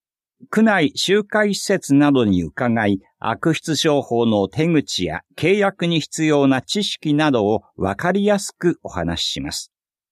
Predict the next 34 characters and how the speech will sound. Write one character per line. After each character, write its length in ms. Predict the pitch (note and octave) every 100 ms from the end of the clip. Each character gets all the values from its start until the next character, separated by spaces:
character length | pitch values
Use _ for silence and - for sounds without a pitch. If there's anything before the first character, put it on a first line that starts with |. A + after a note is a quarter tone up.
| _
対 160 | F3+ G3+
象 280 | G3+ F3
は 200 | C#3+ C#3+ - _ F#2
十 260 | G#2+ G3
人 280 | A3 A3 G3+
以 140 | F#3 G#3+
上 280 | F3 B2 G2
の 200 | A2+ -
団 260 | G#2 B2 C3
体 280 | C3 A#2
や 160 | A#2 C3
グ 160 | E2 A2+
ル 160 | C#3
ー 20 |
プ 140 | - C#2
で 120 | E2
す。 200 | - - _ _ _ -
お 120 | G2+
問 180 | C3+ B2+
い 80 | B2
合 40 |
わ 40 |
せ 160 | A#2 A2+
は 200 | A#2+ C3+ -
消 240 | - F3+
費 100 | F#3+
生 240 | - F3 D#3
活 260 | D3 -
セ 140 | - A2+
ン 120 | E2
タ 120 | -
ー、 400 | C#2 B1+ - -
電 240 | A2+ A2+ G#2
話 200 | A2+